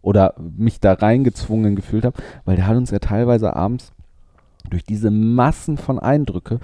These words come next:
einmal, ich hab dieses Video, das kannst du ja gar nicht posten, da hat er selber sich den Teppich zusammengerollt und hat angefangen, den Teppich zu zerren. Der wö-, hat er hier, wäre der nie hier auf die Idee gekommen und ist auf die Couch, aufs Bett. Ich hatte ja dann Schiss, er rennt in den Fernsehen. Er hat ja diese ganzen Eindrücke überhaupt nicht verarbeiten können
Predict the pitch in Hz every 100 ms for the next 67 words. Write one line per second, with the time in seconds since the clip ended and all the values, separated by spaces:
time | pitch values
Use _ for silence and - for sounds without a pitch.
0 | - - - 120 123 95 - - 101 95
1 | 127 170 113 - 127 - 107 101 - -
2 | - - 104 117 107 113 120 147 131 123
3 | 104 - 196 143 - 107 98 98 92 92
4 | 107 107 113 - 117 131 143 - 131 117
5 | - - - 143 - 110 95 98 101 131
6 | - - - 110 110 110 135 - 123 151
7 | 170 151 151 104 131 147 156 151 151 180
8 | 233 220 208 165 - 165 180 196 151 -
9 | 139 180 - - - - 143 135 143 135
10 | - - - 110 120 110 160 - 131 -
11 | 156 151 147 139 135 - 143 92 131 143
12 | - 147 147 - 113 104 104 113 76 110
13 | 143 156 147 139 139 139 185 - - 92
14 | 160 160 147 143 127 131 - 147 - -
15 | 160 160 123 92 - 113 120 135